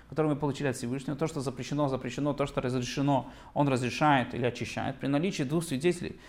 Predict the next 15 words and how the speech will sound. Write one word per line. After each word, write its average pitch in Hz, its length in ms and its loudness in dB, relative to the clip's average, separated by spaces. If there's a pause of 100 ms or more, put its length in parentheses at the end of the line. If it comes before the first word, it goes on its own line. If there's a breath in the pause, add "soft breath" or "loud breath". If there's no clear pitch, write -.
(240 loud breath)
после 165 260 4
предупреждения 180 640 0
его 156 400 4
казнят 190 580 2
удушением. 143 640 2
Как 131 140 -4
мы 160 100 -2
уже 156 160 -2
говорили, 208 320 0
что - 220 -4
такой 139 240 -2
человек, 147 220 -2
который 123 180 -6
называется 135 340 -2
лжепророк, 196 580 0